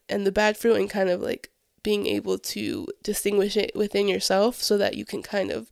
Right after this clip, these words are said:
um, change it, you know, like, if you are jealous, if you are envious, or if you struggle with, you know, s-, sexual immorality, like, you are aware of these things so that you can change it, and, like, checking your heart helps with that.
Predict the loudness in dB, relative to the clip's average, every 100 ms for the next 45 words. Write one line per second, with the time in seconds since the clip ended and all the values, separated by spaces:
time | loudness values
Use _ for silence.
0 | -20 _ _ _ _ _ _ -8 -6 -6
1 | -10 -14 _ -12 2 6 6 6 2 0
2 | 2 2 0 -6 -20 -12 -12 -6 -2 4
3 | 4 4 4 2 0 -2 -6 -4 0 2
4 | 4 4 2 0 0 0 -2 -8 -12 -20
5 | -20 -20 _ 2 6 6 4 0 0 2
6 | 4 6 8 8 6 2 -12 -8 -2 -2
7 | -2 -4 -10 -10 -8 -2 -2 2 2 4
8 | 4 4 4 4 2 0 -2 -4 -20 _
9 | _ _ _ _ _ -10 -2 2 2 4
10 | 4 6 8 6 4 -4 -2 -2 -2 -2
11 | -2 -6 -8 -6 -8 -8 -8 -10 -12 -12
12 | -12 -14 -10 -4 0 4 4 4 0 0
13 | -2 -4 -4 -6 -4 2 2 2